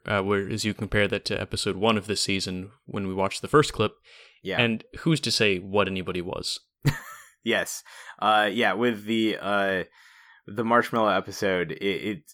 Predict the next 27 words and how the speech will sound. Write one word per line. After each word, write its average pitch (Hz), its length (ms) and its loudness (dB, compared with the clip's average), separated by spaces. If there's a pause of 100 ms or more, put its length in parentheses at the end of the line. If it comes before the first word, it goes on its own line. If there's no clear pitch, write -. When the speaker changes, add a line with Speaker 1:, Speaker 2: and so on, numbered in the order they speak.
(160)
Speaker 2:
they, 110 360 -2
they 123 220 4
were, 120 240 4
they 139 300 10
were 143 240 8
the 110 120 2
Teen 110 280 -4
Girl 101 180 2
Squad. - 480 -6 (360)
Does 117 120 2
that 165 80 10
Speaker 1:
Mm-hmm. 160 60 8
Speaker 2:
make 165 120 4
sense? 170 360 0
Like, 147 240 10
like, 139 280 6 (160)
Speaker 1:
Right, 98 180 6
Speaker 2:
it, 139 120 4
it 143 80 6
Speaker 1:
right. 92 140 0
Speaker 2:
feels 165 220 6
almost 151 300 6
like 147 160 4
they're 127 140 6
referencing 101 1080 0 (540)
their 110 460 2
own 98 720 -2